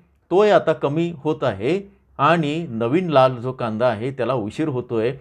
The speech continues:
त्यामुळे हा जो गॅप आहे तुम्हाला पुढचे पंधरा दिवस किंवा एक महिना, हा सगळा गॅप उन्हाळी कांद्याला खूप फायदेशीर होणार आहे.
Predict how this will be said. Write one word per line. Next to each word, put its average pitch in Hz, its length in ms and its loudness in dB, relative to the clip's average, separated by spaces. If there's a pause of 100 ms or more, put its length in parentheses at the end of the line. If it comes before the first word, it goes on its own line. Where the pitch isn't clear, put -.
(240)
त्यामुळे 151 260 2
हा 139 200 6
जो 185 180 2
गॅप 143 320 4
आहे 123 140 0
तुम्हाला 127 340 -2
पुढचे 135 340 -8
पंधरा 135 360 -2
दिवस 107 380 -4 (500)
किंवा 143 440 2 (160)
एक 143 200 -2
महिना, 92 320 -6 (2500)
हा 151 100 6
सगळा 160 300 4
गॅप 143 340 4 (340)
उन्हाळी 127 340 -4
कांद्याला 120 520 -2
खूप 143 180 -10
फायदेशीर 120 480 -4
होणार 117 340 0
आहे. 120 300 0